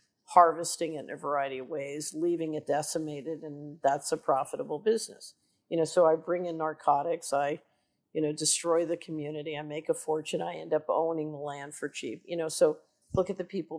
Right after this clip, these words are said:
picking up land in cheap in the Ukraine. They're gonna make a fortune on that is what they expect. So, so you have this win-lose relationship between the financial system and the living equity systems, but it doesn't have to be that way.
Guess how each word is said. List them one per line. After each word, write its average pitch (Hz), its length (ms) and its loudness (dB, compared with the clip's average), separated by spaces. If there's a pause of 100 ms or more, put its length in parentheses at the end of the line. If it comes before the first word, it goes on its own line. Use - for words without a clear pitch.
picking 147 300 -2
up 135 160 -6
land 135 280 0
in 143 100 -18
cheap - 340 -8 (200)
in 131 140 -4
the 143 60 -4
Ukraine. 143 400 -2
They're 104 120 -12
gonna 131 180 -10
make 127 220 -12
a 90 40 -8
fortune 156 440 -4
on 123 140 -8
that 117 180 -8
is - 160 -10
what - 140 -8
they 117 120 -2
expect. - 480 0 (720)
So, 180 360 8 (160)
so 180 300 6
you 180 180 -2
have 196 320 0
this 170 240 -2
win-lose 208 640 0
relationship 160 600 -2
between 151 320 -4
the 151 80 -2
financial 151 400 -8
system 147 420 -6
and 143 160 -8
the 143 300 -4 (440)
living 147 320 4
equity 151 340 0
systems, - 520 -6
but 165 120 -4
it 170 80 -6
doesn't 208 300 2
have 170 140 -4
to - 80 -20
be 208 140 -4
that 156 220 0
way. 139 180 -14